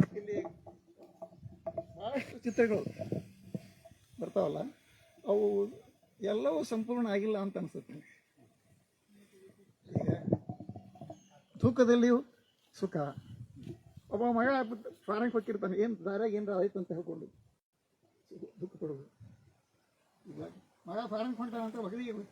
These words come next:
ಭಾಳ ಸಂತೋಷ ಪಡ್ತಾರೆ, ಆದ್ರೆ ಅದೇ ಕಾಲಕ್ಕೆ ದಾರ್ಯಾಗ ಏನ್ರ ಆದ್ರೆ ಅನ್ನುವಂಥ ಅಳಕು. ಈ ಪ್ರಕಾರವಾಗಿ ಎರಡೂ ಭಾವನೆ ಕೂಡ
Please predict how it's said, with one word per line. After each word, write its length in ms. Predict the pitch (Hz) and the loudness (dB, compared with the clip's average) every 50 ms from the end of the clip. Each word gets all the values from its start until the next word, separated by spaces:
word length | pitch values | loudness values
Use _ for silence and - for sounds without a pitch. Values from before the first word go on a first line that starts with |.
| - _ _ _ _ - - - | -18 _ _ _ _ -18 -12 -8
ಭಾಳ 120 | 190 208 220 | -6 -6 -4
ಸಂತೋಷ 320 | - 214 196 214 254 247 - - | -4 -4 -4 -4 -4 -4 -4 -6
ಪಡ್ತಾರೆ, 300 | 226 220 - 233 165 185 226 - - - - - - - - - 208 | -6 -4 -4 -2 -2 -2 -4 -6 -8 -10 -10 -10 -10 -8 0 4 6
ಆದ್ರೆ 160 | 214 214 208 | 6 6 8
ಅದೇ 300 | 196 214 247 247 - - | 10 10 10 8 8 6
ಕಾಲಕ್ಕೆ 680 | 220 220 208 214 226 226 226 208 - - - - 175 | 4 6 6 4 4 4 2 2 2 -2 -4 0 2
ದಾರ್ಯಾಗ 240 | 175 202 220 220 202 | 4 6 6 6 6
ಏನ್ರ 260 | 208 220 220 202 190 | 4 4 4 4 2
ಆದ್ರೆ 420 | 202 202 208 196 - - - - - - - - - - - - - - - - - - - - - - - - - - - - _ - - - - - - - - - - - 226 | 2 2 2 0 -2 -4 -6 -6 -4 -4 -2 -2 -4 -6 -6 -8 -10 -10 -10 -10 -10 -12 -14 -16 -16 -18 -18 -18 -20 -20 -20 -20 _ -20 -20 -20 -20 -20 -20 -20 -20 -20 -10 -6 -2
ಅನ್ನುವಂಥ 320 | 180 190 185 190 185 - | 0 0 0 2 2 4
ಅಳಕು. 360 | 220 196 190 214 190 - - - - - - - - - - - - - - - - - - - - - - - - - - - - - - - - - - | 8 8 10 8 8 6 0 -12 -14 -16 -20 -18 -16 -16 -14 -14 -14 -14 -12 -12 -10 -8 -6 -6 -6 -4 -4 -6 -8 -8 -12 -14 -16 -18 -18 -18 -16 -2 0
ಈ 80 | 214 220 | 0 4
ಪ್ರಕಾರವಾಗಿ 680 | - 214 196 - 208 202 196 196 196 202 196 180 175 - - - - - - - - | 4 4 6 6 6 8 8 8 8 8 8 6 4 2 -6 -18 -20 -20 -14 -2 2
ಎರಡೂ 340 | 185 196 202 208 254 277 285 | 4 6 6 8 8 8 8
ಭಾವನೆ 340 | 247 - 247 240 233 233 226 | 8 8 8 8 8 8 6
ಕೂಡ 160 | - 233 | 6 6